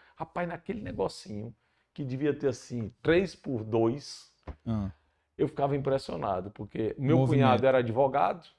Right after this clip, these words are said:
Speaker 2: Ah.
Speaker 1: não se envolvia, o movimento que dava.
Speaker 2: E era só tua, tua irmã
Speaker 1: Só
Speaker 2: que
Speaker 1: minha
Speaker 2: tá
Speaker 1: irmã com dois,
Speaker 2: Hum,
Speaker 1: três
Speaker 2: funcionário.
Speaker 1: funcionários e o bicho truando. E eu olhava aquilo e
Speaker 2: Tua irmã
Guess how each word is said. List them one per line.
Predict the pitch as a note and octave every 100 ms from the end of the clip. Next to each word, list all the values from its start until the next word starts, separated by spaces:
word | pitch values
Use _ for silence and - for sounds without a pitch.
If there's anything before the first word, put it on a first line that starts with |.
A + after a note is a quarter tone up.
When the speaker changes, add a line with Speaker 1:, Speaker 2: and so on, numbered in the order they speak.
| -
Speaker 2:
Ah. | A2
Speaker 1:
não | G#2
se | -
envolvia, | A#2+ A#2+ A#2 C3 G3 C4 _ _ _ _ _ - -
o | -
movimento | G3 A3+ G3+ F#3 F#3 F#3+
que | F3
dava. | A#2 G2+ - _ _ _ _ -
Speaker 2:
E | C#3
era | D3
só | - F3
tua, | - F#3+ F3 - -
tua | E3
irmã | C#3+ C3+
Speaker 1:
Só | A2 F3
Speaker 2:
que | F#3
Speaker 1:
minha | F#3
Speaker 2:
tá |
Speaker 1:
irmã | D#3 F3 A3
com | G3+ G3+ D3 A#2
dois, | G2 D3+ D3
Speaker 2:
Hum, | C3
Speaker 1:
três | C#3 -
Speaker 2:
funcionário. | C#3+ C3+ C#3 C3 C#3+ D#3 F3+
Speaker 1:
funcionários | -
e | F3
o | - - -
bicho | C3+ D3+ -
truando. | - D#3 A#2 G#2+ F#2 _ _ _ _ _ _ _ _ _ _ -
E | F3+
eu |
olhava | E3 E3+ E3
aquilo | C#3 E3 D3+
e |
Speaker 2:
Tua | C3
irmã | B2+